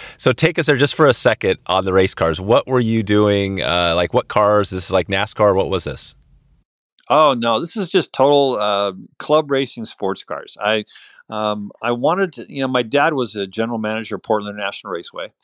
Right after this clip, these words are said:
Speaker 2: and, uh, he, he, he really brought that racetrack from just a, a picnic table and, you know,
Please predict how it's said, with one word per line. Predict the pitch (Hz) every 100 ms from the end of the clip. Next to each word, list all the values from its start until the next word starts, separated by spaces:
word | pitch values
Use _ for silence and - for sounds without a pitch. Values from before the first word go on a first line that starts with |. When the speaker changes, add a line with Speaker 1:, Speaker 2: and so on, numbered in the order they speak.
| _ _ _ _
Speaker 2:
and, | 110 110 107 104 104
uh, | 104 101 98
he, | - 113 123 120 110
he, | - 127 - _ -
he | - 127
really | 117 104 117 123 117 104
brought | 95 101 98 98
that | 104 95
racetrack | 90 98 98 - 101 95 -
from | - 104 95 92
just | 87 101 95 -
a, | 78 78 - _ _ _
a | -
picnic | 120 104 101 95
table | - 101 98 98 98
and, | 87 85 82
you | 92
know, | 85 80